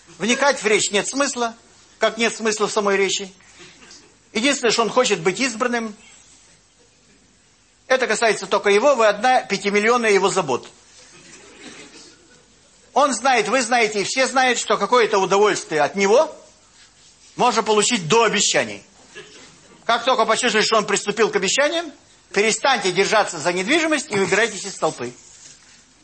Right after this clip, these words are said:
Хотите, зайдите в избирательный участок и проголосуйте.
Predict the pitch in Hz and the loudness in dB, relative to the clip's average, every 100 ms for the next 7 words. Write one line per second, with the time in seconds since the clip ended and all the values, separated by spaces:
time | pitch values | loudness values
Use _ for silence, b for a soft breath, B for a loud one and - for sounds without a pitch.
0 | _ _ _ _ _ - 233 285 254 202 | _ _ _ _ _ -6 -4 -2 -2 0
1 | 214 214 202 185 175 208 175 190 202 196 | 0 0 0 0 0 0 0 -2 0 0
2 | - 175 175 185 226 240 311 285 269 | -2 -4 -4 0 0 0 -4 -6 -10